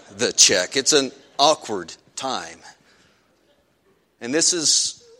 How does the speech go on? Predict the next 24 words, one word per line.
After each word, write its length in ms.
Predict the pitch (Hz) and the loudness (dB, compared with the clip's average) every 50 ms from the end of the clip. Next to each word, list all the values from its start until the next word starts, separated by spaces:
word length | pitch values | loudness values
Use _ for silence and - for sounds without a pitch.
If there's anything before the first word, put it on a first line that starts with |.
| 415 170 | -18 -10
one 260 | 123 135 156 170 165 | -4 -2 -2 0 0
of 140 | 156 143 117 | 0 0 0
those 500 | 131 123 123 123 120 107 107 - - - | 0 0 0 0 -2 0 0 0 0 0
dinners. 840 | - - 117 - 131 139 139 127 90 85 85 82 80 - - - - - - - _ _ _ _ _ _ _ _ _ _ _ _ - - - - - - - - | -4 -10 -8 -4 -4 -4 -4 -4 -8 -10 -12 -6 -4 -4 -4 -4 -8 -14 -20 -20 _ _ _ _ _ _ _ _ _ _ _ _ -20 -20 -20 -20 -20 -20 -4 -2
Because 240 | 160 160 - 180 160 | 2 6 6 8 8
at 320 | 165 156 - - - 156 | 8 6 4 -2 -10 2
this 260 | 117 147 185 196 - | 4 6 8 8 6
dinner 380 | - 135 123 151 143 143 135 123 | 4 4 2 4 4 4 4 2
with 220 | 120 127 120 117 | 2 0 -2 2
Jesus 500 | 117 - - 180 190 202 180 170 156 - | 2 4 4 4 2 0 0 0 0 0
and 120 | 165 147 139 | 0 -2 -4
his 180 | 135 120 - | -4 -4 -4
apostles, 480 | 135 117 - - 160 160 175 156 156 143 | -4 -6 -6 -4 -4 -2 -2 -2 -2 -2
there's 140 | 160 196 165 | -2 0 0
a 80 | - - - - - | -2 -4 -8 -16 -20
very 560 | 120 117 104 156 175 196 202 185 185 175 160 | -18 -8 0 4 4 6 6 4 2 0 -2
practical 800 | 151 - - - - 180 165 - - - 160 143 - - 139 131 | -4 -8 -10 -4 -2 -2 -2 -2 -2 -2 -2 -2 0 0 0 0
problem, 640 | - - - - 123 113 110 104 92 95 92 95 101 | 0 -4 -4 -2 0 2 2 0 -2 -4 -10 -10 -10
and 100 | 104 113 | -6 -6
it's 180 | 135 143 - 156 | -4 -2 -2 -2
an 100 | 147 131 | -2 -4
extremely 920 | - - - - - - - 147 160 165 165 160 151 139 139 131 117 - - - _ _ | -2 0 0 0 0 0 -2 -2 -2 -2 0 0 0 0 0 -2 -2 -6 -12 -20 _ _
awkward 640 | - 127 131 131 - - - 98 87 85 82 80 - - _ _ | 2 2 2 2 -2 -8 -12 -10 -10 -10 -12 -14 -18 -20 _ _
time. 420 | - - 92 82 80 78 78 80 | -12 -12 -12 -12 -14 -14 -16 -18